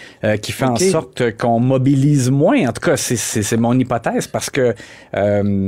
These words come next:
Speaker 1: dans le passé, euh, il y avait des, des gens qui votaient, qu'ils avaient des raisons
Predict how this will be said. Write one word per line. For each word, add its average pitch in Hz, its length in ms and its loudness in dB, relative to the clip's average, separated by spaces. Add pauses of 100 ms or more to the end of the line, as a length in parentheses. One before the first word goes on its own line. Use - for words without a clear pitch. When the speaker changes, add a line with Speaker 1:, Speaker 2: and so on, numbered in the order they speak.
Speaker 1:
dans 110 180 -2
le 117 60 0
passé, 147 760 0
euh, 107 320 2
il 107 80 2
y 110 120 2
avait 107 180 0
des, 117 300 0
des 104 240 0
gens 143 240 0
qui 139 160 -6
votaient, 107 400 0
qu'ils 113 180 -2
avaient 113 160 2
des 131 160 2
raisons 110 320 0